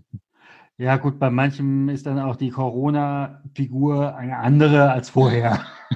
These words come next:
Speaker 2: Ja, genau. <laughs> Aber seit heute haben die Fitnessstudios ja wieder geöffnet. Also ich
Speaker 1: Ja.
Speaker 2: werde jetzt zusehen, dass ich auch die nächsten Tage mal wieder zu ein bisschen mehr Bewegung komme.
Speaker 1: Ja, wir sind auch am Samstag eingebucht.
Speaker 2: <laughs> Sehr gut.
Speaker 1: Ah, ja.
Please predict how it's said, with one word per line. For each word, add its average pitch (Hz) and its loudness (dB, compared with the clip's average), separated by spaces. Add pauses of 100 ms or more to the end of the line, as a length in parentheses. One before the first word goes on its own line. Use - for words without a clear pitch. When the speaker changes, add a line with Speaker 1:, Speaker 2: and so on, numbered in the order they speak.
(300)
Speaker 2:
Ja, 214 4
genau. 104 2 (760)
<laughs> 262 -6
Aber 147 4
seit 131 4
heute 135 4
haben 127 2
die 127 4
Fitnessstudios 127 -2
ja 120 4
wieder 120 6
geöffnet. 110 0
Also 107 -2
ich 107 2
Speaker 1:
Ja. 127 -2
Speaker 2:
werde 110 0
jetzt - -12
zusehen, 120 2
dass 110 2
ich 117 2
auch 117 4
die 117 -4
nächsten 110 -2
Tage 113 4
mal 110 0
wieder 107 0 (500)
zu 131 2
ein 120 4
bisschen 131 4
mehr 127 4
Bewegung 113 2
komme. 101 -4 (340)
Speaker 1:
Ja, 113 -6
wir 120 -6
sind 135 -8
auch 135 0
am 120 2
Samstag 110 -4
eingebucht. 104 -8 (240)
Speaker 2:
<laughs> 233 -4
Sehr 110 2
gut. 107 0 (640)
Speaker 1:
Ah, 131 -6
ja. 107 -4